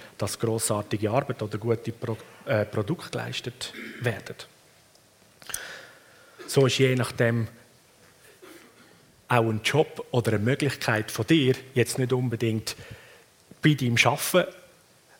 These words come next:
eine super Problemlösung zu finden, sondern an deinem Arbeitsplatz eine Problemlösung im Sinne von Atmosphäre zu verändern, da zu sein und Fröhlichkeit,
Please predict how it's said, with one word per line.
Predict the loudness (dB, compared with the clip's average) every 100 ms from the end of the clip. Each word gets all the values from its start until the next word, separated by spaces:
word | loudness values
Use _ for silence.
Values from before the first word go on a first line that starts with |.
| _ _ _ 0
eine | 2
super | 2 0 0
Problemlösung | 2 4 6 4 2 0 0 -4
zu | -2
finden, | 0 0 0 0 -4 -20 -18
sondern | 2 4 4 2 0 2
an | 4
deinem | 4 0
Arbeitsplatz | 2 2 0 -2 -6 -6 2 4 4 0 -4 -6 -16 _ _ _ _ _ _ _ -2
eine | -2
Problemlösung | 0 0 2 2 2 0 -2 -2 -4 -4
im | -4
Sinne | -2 -4 -4
von | -6
Atmosphäre | -6 -6 -6 -6 -6 -6 -8 -12 _ _ _ _ _ _ _ _
zu | -8
verändern, | -4 -4 -4 -10 -12 -12 -18 _ -20 -10
da | -4 -2 -2
zu | -4
sein | -2 -4 -8 -20 -20 -20 -10 -4
und | -2
Fröhlichkeit, | 0 -2 -2 -6 -8 -8 -10 -12 -18